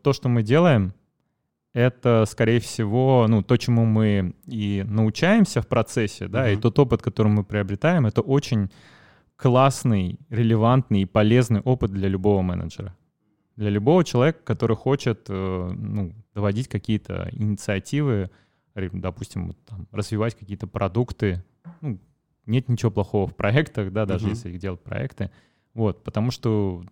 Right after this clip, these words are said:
Speaker 1: ты прокачиваешься именно вот во всех, э, нужных менеджеру скиллах.
Speaker 2: Мгм.
Speaker 1: Вот, мне это показалось интересным. Ну и в целом я уже, вот как я сказал, десяток лет был,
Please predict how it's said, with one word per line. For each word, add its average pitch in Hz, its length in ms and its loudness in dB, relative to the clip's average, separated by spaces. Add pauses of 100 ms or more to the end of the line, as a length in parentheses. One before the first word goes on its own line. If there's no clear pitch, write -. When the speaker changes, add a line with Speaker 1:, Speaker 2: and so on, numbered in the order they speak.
(120)
Speaker 1:
ты - 80 -8
прокачиваешься 107 680 -4
именно 95 240 -6
вот 90 160 -10
во 95 80 -6
всех, - 420 -8
э, 92 140 -8
нужных 110 480 -2
менеджеру 95 340 -4
скиллах. 90 400 -10 (220)
Speaker 2:
Мгм. 98 320 -6 (240)
Speaker 1:
Вот, 113 280 -2
мне 127 160 2
это 180 100 0
показалось 151 380 4
интересным. 147 520 2
Ну 156 140 4
и 131 140 4
в 117 80 -2
целом 113 320 0
я 104 220 -2
уже, 101 400 0 (160)
вот 104 220 -14
как - 180 -12
я 98 60 -8
сказал, 92 240 -8
десяток 104 520 -2
лет 101 220 0
был, 98 440 0